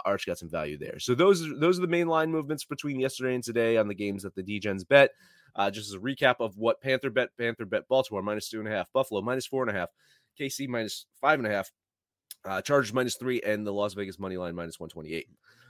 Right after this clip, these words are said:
Uh, Arch bet New England plus two and a half, Jets plus six, Colts plus six, Tennessee plus two and a half, and Arizona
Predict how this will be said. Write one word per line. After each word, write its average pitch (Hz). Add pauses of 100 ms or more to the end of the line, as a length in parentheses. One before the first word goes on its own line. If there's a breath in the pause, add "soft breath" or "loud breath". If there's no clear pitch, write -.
(440 soft breath)
Uh, 85
Arch 113
bet 110
New 117
England 110
plus 120
two 117
and 110
a -
half, 104
Jets 104
plus 104
six, 110
Colts 107
plus 104
six, -
Tennessee 98
plus -
two 101
and 90
a 90
half, 87
and 90
Arizona 82